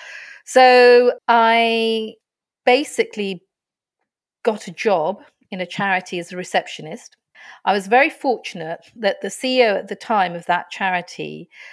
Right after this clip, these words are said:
actually gave me a job 'cause she said, "You are so overqualified for this. Why do you want it?" And I said, "Well, I actually want to work for a charity." And she said, "Okay,"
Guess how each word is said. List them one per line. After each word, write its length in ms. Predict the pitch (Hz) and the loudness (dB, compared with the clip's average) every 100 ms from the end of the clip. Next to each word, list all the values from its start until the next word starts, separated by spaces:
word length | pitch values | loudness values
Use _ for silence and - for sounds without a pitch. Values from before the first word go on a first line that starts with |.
| - _ | -20 _
actually 320 | - - - | -4 -4 -2
gave 120 | 214 202 | -2 -2
me 80 | |
a 40 | 190 | -2
job 240 | 240 214 | 0 0
'cause 120 | - | -4
she 140 | - 247 | -10 -6
said, 280 | - 220 214 | -2 -4 -2
"You 100 | 196 | -6
are 80 | 190 | -6
so 540 | - - - 277 254 | -12 -18 -6 0 2
overqualified 760 | 240 208 202 - 190 - - - | 2 0 -4 -8 -8 -6 -8 -8
for 100 | - | -14
this. 260 | - 170 - | -16 -18 -6
Why 220 | 185 202 | -2 -2
do 100 | 196 | -4
you 80 | 180 | -12
want 320 | 165 165 - | -12 -14 -14
it?" 260 | - - _ | -16 -16 _
And 140 | 190 180 | -8 -4
I 100 | 185 | -6
said, 240 | - 190 | -8 -6
"Well, 260 | 202 196 - | -2 -2 0
I 140 | 196 | 2
actually 280 | 190 190 - | 2 -2 -10
want 140 | 165 - | -18 -14
to 80 | |
work 100 | 170 | -14
for 80 | - | -12
a 40 | 156 | -10
charity." 540 | 180 151 151 139 147 | -8 -8 -8 -18 -18
And 180 | 202 190 | -16 -14
she 260 | - 220 208 | -8 -6 -6
said, 200 | 214 220 | -4 -2
"Okay," 500 | 339 - 262 - | -4 -4 -8 -8